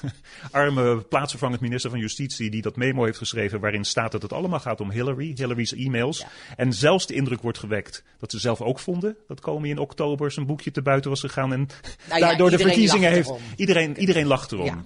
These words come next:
Speaker 1: Ja, ja, je ziet allerlei republikeinen op T V en op de radio. Die verklaring, die hoor je ze meenemen, maar je, je, je ziet ze knipogen.
Speaker 2: Ja,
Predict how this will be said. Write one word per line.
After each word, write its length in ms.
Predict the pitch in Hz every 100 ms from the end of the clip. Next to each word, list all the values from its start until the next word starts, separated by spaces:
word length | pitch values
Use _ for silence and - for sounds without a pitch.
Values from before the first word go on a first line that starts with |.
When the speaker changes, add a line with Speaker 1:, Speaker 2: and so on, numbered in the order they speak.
| -
Speaker 1:
Ja, 240 | 120 98
ja, 140 | 95
je 100 | 117
ziet 160 | 117 143
allerlei 300 | 143 147 135
republikeinen 680 | 120 120 123 123 123 120 117
op 120 | 113
T 40 |
V 380 | 123 110 120 110 110
en 80 |
op 100 | 107
de 80 | -
radio. 560 | 110 113 113 110 104 101 - - - - _
Die 280 | 101 107 139
verklaring, 840 | 135 143 123 120 110 113 117 113 107 -
die 120 | 123
hoor 180 | 127 123
je 60 | 117
ze 100 | 113
meenemen, 540 | 120 139 151 156 170
maar 120 | 139
je, 140 | 117 110
je, 440 | 92 110 104 - -
je 120 | 110
ziet 340 | 107 - 220 -
ze 300 | - 143 131 - _ _ _
knipogen. 540 | - 131 - 80 82 165
Speaker 2:
Ja, 140 | -